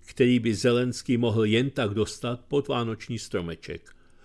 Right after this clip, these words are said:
Obsluha tohoto zbraňového systému je navíc o něco složitější než u kulometu. Vojáci vyžadují před službou na A dva,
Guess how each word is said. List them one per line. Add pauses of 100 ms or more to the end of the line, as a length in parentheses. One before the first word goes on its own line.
(240)
Obsluha
tohoto
zbraňového
systému
je
navíc
o
něco
složitější
než
u
kulometu. (760)
Vojáci
vyžadují
před
službou
na
A
dva,